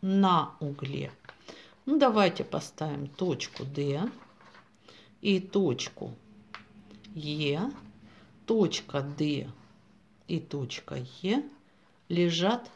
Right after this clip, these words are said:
на сторонах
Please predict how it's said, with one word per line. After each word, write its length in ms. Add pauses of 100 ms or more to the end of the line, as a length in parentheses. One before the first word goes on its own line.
(100)
на 680 (360)
сторонах 1120